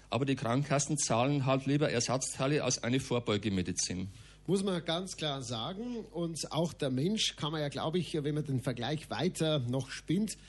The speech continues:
Speaker 2: ist eigentlich auch rostgefährdet. Je älter, desto mehr Rost. Kann man das so in etwa in den
Speaker 1: Das
Speaker 2: Raum stellen?
Speaker 1: kann man so sagen. Ich denke, Rost ist ja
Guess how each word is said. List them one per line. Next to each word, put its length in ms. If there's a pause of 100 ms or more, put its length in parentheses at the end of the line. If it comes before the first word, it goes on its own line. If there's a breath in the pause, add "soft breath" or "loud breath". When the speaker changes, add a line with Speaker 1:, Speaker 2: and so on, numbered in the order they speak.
(200 loud breath)
Speaker 2:
ist 240
eigentlich 340
auch 260 (300 loud breath)
rostgefährdet. 1000
Je 140
älter, 480 (220)
desto 280
mehr 260
Rost. 240
Kann 140
man 100
das 100
so 80
in 60
etwa 340 (200)
in 80
den 80
Speaker 1:
Das 100
Speaker 2:
Raum 160
stellen? 140
Speaker 1:
kann 80
man 220
so 120
sagen. 480 (840 loud breath)
Ich 140
denke, 480
Rost 320
ist 200
ja 360